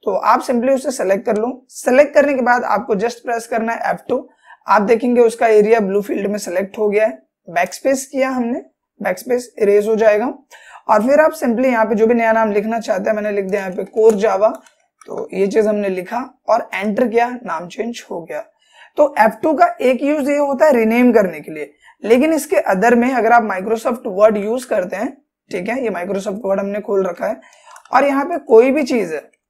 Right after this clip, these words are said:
मान लीजिए कोई भी काम आप करते हो, ये मैंने एक फॉर्मूला लिखा था equal आर ए एन डी, ब्रैकेट शुरू ब्रैकेट बंद, और आप एंटर करोगे तो पैराग्राफ मिल जाएगा प्रैक्टिस के लिए। तो basically जब आप प्रिंट करते हो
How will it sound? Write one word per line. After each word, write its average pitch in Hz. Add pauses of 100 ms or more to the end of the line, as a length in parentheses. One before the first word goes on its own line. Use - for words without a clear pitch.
(200)
मान 190
लीजिए 226
कोई 220
भी 226
काम 226
आप 233
करते 214
हो, 156 (300)
ये 185
मैंने 202
एक 214
फॉर्मूला 196
लिखा 214
था 262
equal 226 (100)
आर 220
ए 202 (160)
एन 196
डी, 202 (420)
ब्रैकेट 196
शुरू 247
ब्रैकेट 202
बंद, 156 (200)
और 196
आप 240
एंटर 196
करोगे 220
तो 269
पैराग्राफ 226
मिल 214
जाएगा 202
प्रैक्टिस -
के -
लिए। 151 (720)
तो 262
basically 269
जब 254
आप 277
प्रिंट 294
करते 208
हो 147